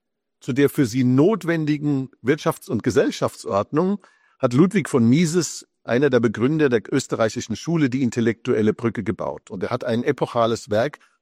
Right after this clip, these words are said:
über die sozialphilosophischen Grundlagen menschlicher Ordnung geschrieben,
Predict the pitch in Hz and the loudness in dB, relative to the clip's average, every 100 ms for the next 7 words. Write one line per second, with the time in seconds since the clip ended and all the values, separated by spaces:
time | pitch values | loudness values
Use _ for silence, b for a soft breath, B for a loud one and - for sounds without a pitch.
0 | _ _ - 131 127 113 120 - 131 143 | _ _ 0 4 4 4 2 2 4 4
1 | 185 196 170 143 156 139 - 139 - 135 | 4 2 2 2 0 0 -6 -8 0 0
2 | 165 143 120 127 131 120 127 - 127 120 | 2 2 4 4 2 2 0 -2 0 4
3 | 107 110 131 131 - 139 160 196 185 | 4 2 -2 -2 -4 -4 -4 -4 -6